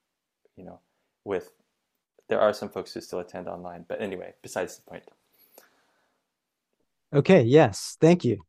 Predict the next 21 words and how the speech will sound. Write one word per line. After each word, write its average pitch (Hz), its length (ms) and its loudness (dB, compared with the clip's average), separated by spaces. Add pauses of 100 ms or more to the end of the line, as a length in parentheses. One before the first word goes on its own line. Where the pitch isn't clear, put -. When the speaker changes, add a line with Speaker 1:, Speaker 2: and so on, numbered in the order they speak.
(500)
Speaker 2:
That's 156 380 2
interesting. 160 640 4
Um, 139 360 2 (680)
th-, 165 120 -6
that, 160 240 0
that, 156 200 0
and 151 140 0
that's 156 200 2
also 156 560 0
helpful 156 300 -4
that 139 120 0
you 135 160 -2
described 135 460 0
a - 20 -2
little 147 220 2
bit 135 140 -2
of 127 120 0
a 120 100 -2
range 120 440 -4
of, 113 280 -4 (760)
um, 120 440 0